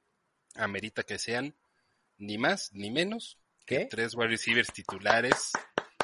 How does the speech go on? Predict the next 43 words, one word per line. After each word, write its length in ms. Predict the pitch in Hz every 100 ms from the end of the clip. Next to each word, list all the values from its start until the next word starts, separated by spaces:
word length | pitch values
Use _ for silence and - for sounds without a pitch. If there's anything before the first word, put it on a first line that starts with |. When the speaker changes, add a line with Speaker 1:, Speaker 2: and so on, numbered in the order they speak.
| - - - - - - - - - - -
Speaker 1:
Hay 140 | -
Speaker 2:
Muy 120 | 165
Speaker 1:
un 40 | 156
Speaker 2:
bien. 120 | 107
Speaker 1:
chingo 140 | 131 262
de 40 |
jugadores, 500 | 165 139 151 247 220
Mau, 180 | 117 98
hay 140 | 131 208
un 80 | 196
chingo 260 | - 208 196
de 0 |
Speaker 2:
Es 40 | 180
que 60 | 131
Speaker 1:
jugadores 300 | 156 170 -
en 60 | 143
esa 140 | 165
posición 520 | 143 127 - 135 180
que 160 | - 117
pueden 340 | - 131 180
ser 260 | - 170 175 156 -
utilizados 480 | 123 - 104 104 - 254
Speaker 2:
Claro. 100 | 262
Speaker 1:
en 60 | 175
fantasy 320 | 143 - -
football. 280 | 127 170 -
Speaker 2:
Si 120 | 247
te, 160 | 247 202
si 120 | 262
te 80 | 262
pones 340 | 294 330 370
a 60 | 311
ver 160 | 202 196
en 100 | 208
una 100 | 226
liga 240 | 220 214
normal, 560 | 208 165 147 139 135 135
¿no? 200 | 151 196
Que 100 | 151
pone 260 | 165 196
dos 320 | 165 180 180
wide 140 | 170 165
receivers, 520 | 170 170 147 165 185